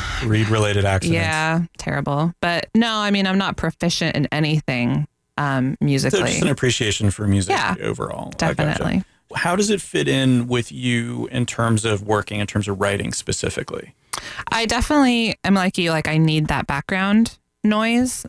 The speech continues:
Speaker 1: and music is, like, the perfect background noise to have. And, um, I am a Pandora person, so I can just always, like, change the station to fit whatever mood. If I'm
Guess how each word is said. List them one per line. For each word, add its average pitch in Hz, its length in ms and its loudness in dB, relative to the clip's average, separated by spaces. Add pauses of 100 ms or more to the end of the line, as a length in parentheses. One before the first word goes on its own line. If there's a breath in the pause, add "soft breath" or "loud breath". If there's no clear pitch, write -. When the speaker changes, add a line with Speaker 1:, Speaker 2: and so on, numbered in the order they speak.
Speaker 1:
and 160 380 2
music 175 320 0
is, 156 260 0
like, 151 200 -2
the - 60 -4
perfect - 520 -4
background 127 640 0
noise 143 340 2
to - 80 -2
have. 139 460 0
And, 139 360 2
um, 131 460 2 (140)
I 151 480 0
am 151 100 4
a 147 80 2
Pandora 147 760 2
person, 160 440 2
so 139 420 0 (460 loud breath)
I - 80 -2
can 156 160 0
just 147 220 -2
always, 143 480 0
like, 147 200 0
change 147 360 0
the 139 80 -2
station 143 460 0
to 143 100 0
fit - 260 -2
whatever 143 380 0
mood. 143 500 2 (160 loud breath)
If 196 140 -2
I'm 226 180 4